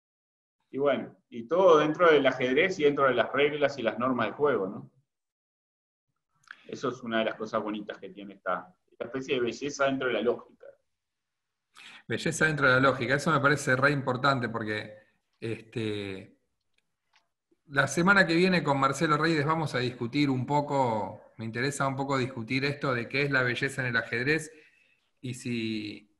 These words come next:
Speaker 2: y a veces dicen, bueno, ir contra la lógica. Bueno, vamos a dejar abierta la discusión,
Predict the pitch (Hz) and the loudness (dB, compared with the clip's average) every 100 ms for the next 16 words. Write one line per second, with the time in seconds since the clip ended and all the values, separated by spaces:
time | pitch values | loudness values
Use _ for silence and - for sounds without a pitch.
0 | _ - 131 147 139 147 143 143 131 147 | _ -2 -2 0 -2 -4 -6 -6 -2 -2
1 | 135 156 156 156 151 139 139 135 123 - | 0 -2 0 -2 0 0 2 2 -2 -4
2 | 110 107 98 - _ _ _ _ _ _ | -6 -6 -8 -14 _ _ _ _ _ _
3 | _ _ _ _ _ _ _ _ - - | _ _ _ _ _ _ _ _ -14 -14
4 | - 139 175 190 165 165 147 151 147 143 | -12 -4 0 0 2 4 4 4 2 2
5 | 127 120 - 113 - 104 98 | 2 0 -2 -10 -6 -8 -8